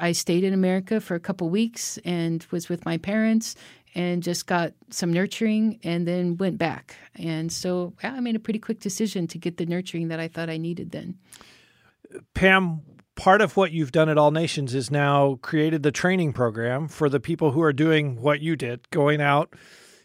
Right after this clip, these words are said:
Speaker 2: Uh, are there some things that you put in the training program specifically because you felt like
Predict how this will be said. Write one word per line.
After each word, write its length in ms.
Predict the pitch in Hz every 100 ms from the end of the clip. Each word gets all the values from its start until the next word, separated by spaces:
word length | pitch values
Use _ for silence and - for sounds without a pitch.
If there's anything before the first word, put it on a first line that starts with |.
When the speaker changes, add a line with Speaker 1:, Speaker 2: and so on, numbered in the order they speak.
| -
Speaker 2:
Uh, 140 | 151 -
are 260 | 156 175
there 200 | 175 170
some 240 | - 170 143
things 520 | - 226 226 185 -
that 200 | 165 160
you 260 | 165 190
put 320 | 151 - 202 190
in 180 | 170
the 80 | 156
training 440 | 127 165 165 160 143
program 540 | 143 135 139 135 131
specifically 720 | - - 135 190 175 - 165
because 400 | 147 143 151 131
you 120 | 139
felt 300 | 127 151 147
like 380 | 151 135 127 -